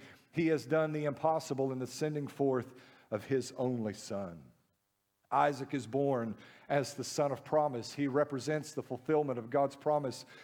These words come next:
to Abraham. He represents the next link in the patriarchal chain, ultimately resulting in the birth of the Christ child in the New Testament. But the birth of Jesus represents the birth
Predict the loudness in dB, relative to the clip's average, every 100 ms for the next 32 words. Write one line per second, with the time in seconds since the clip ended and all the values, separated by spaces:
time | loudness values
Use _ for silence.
0 | -20 -4 2 4 4 2 0 -2 0 2
1 | 2 0 -4 -4 -4 0 0 -2 -2 0
2 | 2 0 -8 -6 -4 -4 -2 -2 0 2
3 | 2 0 -4 -2 -2 -2 0 2 2 0
4 | -4 -2 -2 2 2 2 0 -4 -4 -16
5 | -20 _ 0 0 4 4 4 2 2 4
6 | 4 2 -4 4 4 4 -2 2 6 6
7 | 4 2 0 2 2 0 0 0 0 -2
8 | -4 -8 0 2 2 4 4 4 0 -2
9 | 0 2 0 0 0 0 0 -2 -4 -6
10 | -4 2 2 2